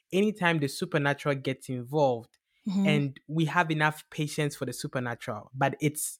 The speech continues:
Speaker 1: it's, it's a, it's on a deadline. It has, it has a deadline, right?
Speaker 2: Yeah.
Speaker 1: So once we believe on the supernatural for a while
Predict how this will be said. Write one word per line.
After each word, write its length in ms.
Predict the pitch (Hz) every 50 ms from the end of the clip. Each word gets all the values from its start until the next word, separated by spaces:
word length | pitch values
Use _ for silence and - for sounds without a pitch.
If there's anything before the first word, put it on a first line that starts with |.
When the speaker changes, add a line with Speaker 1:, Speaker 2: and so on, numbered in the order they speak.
| _
Speaker 1:
it's, 200 | 151 147 147 - - -
it's 160 | 151 147 -
a, 380 | 156 143 139 139 131 120 - - _ _ _ _ - - -
it's 140 | 160 160
on 80 | 175 165
a 60 | 151
deadline. 460 | 143 135 170 165 135 127 123 117 123
It 20 | 139
has, 200 | 160 170 156 -
it 60 | 160
has 160 | 165 170 156
a 60 | 147
deadline, 460 | 135 131 135 120 110 110 110 110 113 113
right? 280 | 117 120 123 123 120 - -
Speaker 2:
Yeah. 380 | 190 180 185 185 180 175 175 180
Speaker 1:
So 220 | - - - 170
once 320 | 156 160 170 214 220 - 175
we 100 | 170 160
believe 380 | 143 131 147 147 180 196 165
on 100 | 165 151
the 80 | 143 135
supernatural 640 | - - 175 - 156 143 143 143 139 - 151 147 139
for 220 | - - 139 131
a 80 | 123 123
while 580 | 123 123 135 151 156 143 123 120 117 113 -